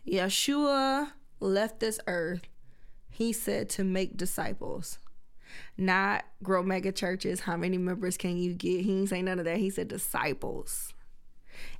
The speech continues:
And disciples are disciplined ones.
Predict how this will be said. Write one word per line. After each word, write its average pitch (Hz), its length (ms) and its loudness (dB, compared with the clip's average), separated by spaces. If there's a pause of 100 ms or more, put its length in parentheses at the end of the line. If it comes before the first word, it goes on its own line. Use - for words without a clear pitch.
(120)
And 185 640 4 (760)
disciples 220 720 4
are 202 420 4
disciplined 196 640 2
ones. - 480 -6